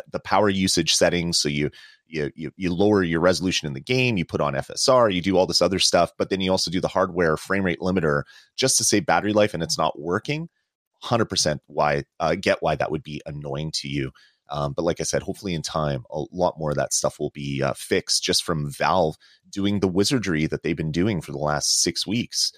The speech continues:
making things run that shouldn't run. Um, it's been, uh, quite amazing to see how the O S has evolved from when I saw the first videos to now.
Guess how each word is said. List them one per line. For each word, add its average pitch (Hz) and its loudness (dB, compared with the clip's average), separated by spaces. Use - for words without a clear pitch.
making 98 -6
things 95 -4
run 87 -2
that 87 -2
shouldn't 92 0
run. 82 -2
Um, 76 -2
it's 76 -6
been, 78 -2
uh, 71 -2
quite 87 -4
amazing 73 -6
to 69 -14
see 78 -2
how 101 2
the 85 0
O 85 2
S - 0
has 69 -2
evolved 76 0
from 65 -6
when 80 -8
I - -2
saw 80 4
the 73 -2
first 82 -2
videos 85 4
to - 2
now. 78 2